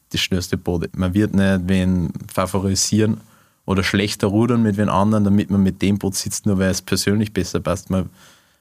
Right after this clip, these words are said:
man will ja den Erfolg, also man will ja Medaillen, man will ja nur zu den Spielen und da geht's nur drum um die Stärke. Deswegen kümmere ich mich um mich selbst und lasse die Verantwortung den Trainern. Und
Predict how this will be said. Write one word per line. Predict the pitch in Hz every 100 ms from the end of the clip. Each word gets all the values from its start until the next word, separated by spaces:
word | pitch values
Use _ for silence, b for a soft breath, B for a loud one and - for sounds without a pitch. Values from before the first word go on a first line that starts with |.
| _
man | 95 95
will | 107
ja | 104
den | 98
Erfolg, | 95 - 95 101 90
also | 87 92
man | 92 92
will | 104
ja | 95
Medaillen, | 90 - 87 101 104
man | 98 95
will | 98 101
ja | 98
nur | 98 95
zu | 95
den | 95
Spielen | - - 101 110 110
und | 87 95 - _ _ _ _ -
da | 90
geht's | - - -
nur | 98
drum | 98 101
um | 98
die | 95 98 90
Stärke. | - - 95 - 117 110 _ _ _ _ _ _
Deswegen | - - 98
kümmere | 95 104 101
ich | 104
mich | 104
um | 101
mich | 101 101
selbst | 104 104 -
und | 101 98
lasse | 98 -
die | 98
Verantwortung | 92 90 95 98 104 101
den | 98
Trainern. | 92 92 98 110 123 B B B 95
Und | 95 -